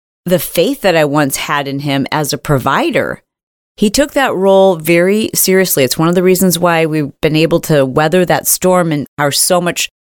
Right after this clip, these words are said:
closer and happier and more connected today than we have ever been in our past. So first, I want you to know it is possible, but both people have to be willing to heal, willing to take responsibility. And the way Brett handled it really made such a huge difference.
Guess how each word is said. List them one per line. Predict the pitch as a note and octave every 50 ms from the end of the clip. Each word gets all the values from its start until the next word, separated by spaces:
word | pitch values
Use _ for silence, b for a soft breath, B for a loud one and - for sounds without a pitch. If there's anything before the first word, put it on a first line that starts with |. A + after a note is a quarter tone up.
| _ _ _ _ _ _ _ -
closer | - - G#3+ G#3+ G#3 G3 - F3+ F3 D#3+
and | D#3 D3+
happier | D#3 E3+ G3+ G#3+ G#3 G#3 - F#3 F3 E3+ E3 D#3+
and | - - D#3 D#3+
more | D#3+ D#3 D3
connected | C#3+ - - F3 F3+ G3 G3 - G3 E3 -
today | - D#3 F3 F3+
than | E3 E3 D#3 D3+
we | C#3+ -
have | A#2 - - -
ever | - F#3 E3+ F#3+ F3+
been | - E3+ D#3+ D#3
in | D3 C#3+
our | C3+ B2+
past. | - - F#3 F3+ F3 F3 -
So | - - C3+
first, | - - F#3+ F#3+ F3+ -
I | D#3+
want | D3+ D3+ D#3 E3 D3+ -
you | D3
to | C#3
know | C3+ D3 D#3 E3 E3+ E3 - _ _ _ _ _
it | - C#3 C#3 - -
is | E3+ F#3 G3+ G3+ F#3+ -
possible, | - - F3+ F3 F3+ F3 F3+ E3+ F3+ E3
but | C3+ C3+ B2 A#2+ A#2+
both | D#3+ F3 F#3+ G3 - -
people | - G3 F3+ - F3+ F3+
have | F3 D#3 D3 - -
to | E3
be | C3+ D3+ C3+ C3+ B2+ - _ _ _ _ _ -
willing | - D3+ D3+ F#3 F#3+ F#3+ F#3+ F#3+ F#3+ F#3+ F3+
to | - E3+
heal, | D3+ - - F3+ F3 F3 E3+ E3+ E3+ D3+ D#3+
willing | D#3+ F3 F3+ F#3 F#3 F3+
to | - E3+
take | D3+ - E3+ E3 D3+ -
responsibility. | D3 D3+ - - E3 C#3+ C#3 C3+ - C3+ - E3+ E3+ E3+ E3+ D#3+ E3 D#3+ D#3
And | C#3+ C#3 C#3+ C3 - _ _ _ _ _
the | - E3
way | D#3+ F#3+ G3 F#3+
Brett | E3+ - F#3 F3 -
handled | D#3+ D#3+ D#3+ D#3+ D3+ C#3+
it | D#3+ D#3
really | - D3+ D#3+ D#3 D3+ D#3 D#3
made | C#3+ D3+ C#3+ C#3 C#3
such | - D3 - -
a |
huge | C#3 - - C#3 C3 A2 -
difference. | - C3 C3 - - B2 B2 -